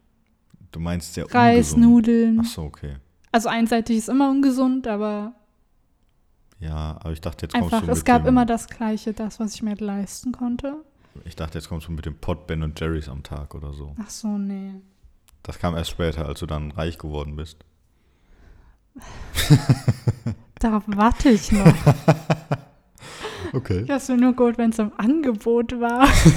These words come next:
Speaker 2: <laughs> Und dann gab's auch nur das, weil für was anderes hat das Geld dann nicht mehr gereicht.
Speaker 1: Oh mein Gott.
Speaker 2: Ich hatte so
Speaker 1: Und Pizza Pringles.
Speaker 2: in der schlimmsten, ja gut. Nee, die hab ich geschenkt bekommen.
Speaker 1: Oh, nice.
Speaker 2: Ja.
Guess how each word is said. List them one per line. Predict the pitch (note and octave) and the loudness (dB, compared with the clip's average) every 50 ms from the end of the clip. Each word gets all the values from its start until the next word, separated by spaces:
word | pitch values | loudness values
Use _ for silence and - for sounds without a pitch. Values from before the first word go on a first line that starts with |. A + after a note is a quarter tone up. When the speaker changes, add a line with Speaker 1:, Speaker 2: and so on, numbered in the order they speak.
| - - - - D4+ - - B2+ - - | 4 -2 -2 -2 -2 -2 -4 -6 -8 -10
Speaker 2:
<laughs> | - - - - - - - - - D5+ C#5 A#4 - - - - - - - | -16 -20 -20 -20 -20 -18 -14 -12 -10 -8 -10 -10 -10 -14 -18 -18 -16 -8 -2
Und | C#4 | 2
dann | B3+ B3 B3 | 2 2 4
gab's | B3 B3+ B3+ B3 - | 6 4 4 6 6
auch | B3 A3+ G3+ | 4 4 4
nur | A3 B3 B3 C#4 D4+ D4+ | 6 6 6 6 4 4
das, | B3 A3+ G#3 G#3 G#3+ - - | 2 2 0 0 -2 -2 -4
weil | A3 G#3+ G#3+ G#3+ - _ _ | -2 -2 -2 -4 -6 _ _
für | - A3+ | -6 -6
was | A3 - | -6 -4
anderes | - A3 A3 G#3+ A#3+ A3+ A3 | -4 -6 -4 -4 -4 -4 -4
hat | A#3 G#3 | -4 -4
das | G#3+ G#3+ G#3 - | -4 -4 -4 -4
Geld | - A3 G#3+ G#3 G#3+ | -4 -4 -4 -2 -4
dann | G#3+ | -4
nicht | G#3 G#3 - - | -4 -4 -4 -6
mehr | G#3 G3 | -8 -6
gereicht. | G3 G#3 G3 G#3+ - - G2 G2 G2 F#2 | -6 -4 -2 0 2 2 2 2 2 0
Speaker 1:
Oh | F2+ | 0
mein | F2 F2 F2 E2+ D#2+ D#2 - | 0 0 -2 -4 -6 -6 -2
Gott. | - F2+ F2+ F2+ F2+ F2+ F2 F2+ E2+ - - - - - _ _ _ - | 0 2 2 2 2 2 2 0 -2 -4 -8 -20 -20 -20 _ _ _ -6
Speaker 2:
Ich | - C#4 | -2 0
hatte | C4+ B3+ C4+ C4 | 0 2 0 -2
so | B3+ - C4+ B3+ B3 B3 B3 A#3+ A#3 - - - - _ _ _ - - - | -2 0 0 2 2 2 2 0 -2 -6 -10 -16 -20 _ _ _ -20 -12 -6
Speaker 1:
Und | - G#2 G#2 - | -4 -4 -2 2
Pizza | - A#2+ G#2+ - - E2 | 2 2 2 2 -4 -4
Pringles. | - - - D2 C#2 - C4 | -4 -4 -6 -6 -2 0 2
Speaker 2:
in | B3 | 2
der | B3+ B3 B3 | 2 2 0
schlimmsten, | A#3+ - - B3+ C4 D4 E4+ E4+ - - - D4 C4+ - - - _ _ _ _ - | -2 -4 -6 -4 -4 -4 -4 -6 -10 -8 -8 -8 -8 -8 -12 -20 _ _ _ _ -10
ja | G#3+ G3 F#3+ F#3 F3 F#3 _ | -6 -6 -6 -6 -8 -10 _
gut. | - G#3+ G3+ G3 - - - _ _ - | -8 -6 -6 -6 -10 -14 -20 _ _ 0
Nee, | A#3+ A#3+ | 0 2
die | A#3 B3 | 2 2
hab | B3 A#3+ | 2 0
ich | A#3+ | -2
geschenkt | - B3 - - B3 B3 B3 - | -6 -10 -8 -4 -4 -4 -4 -6
bekommen. | - A#3+ - - G#3+ G#3 G3+ | -10 -12 -8 -6 -6 -4 -2
Speaker 1:
Oh, | G#3 A#2 C#3+ C#3+ G#2 D#2+ C2+ B1 B1+ | 0 0 2 2 0 0 -2 -6 -10
nice. | C#2 D#2 F#2 A2 F#2+ C#2 C#2+ - | -8 -6 -6 -4 -6 -6 -8 -10
Speaker 2:
Ja. | - | -12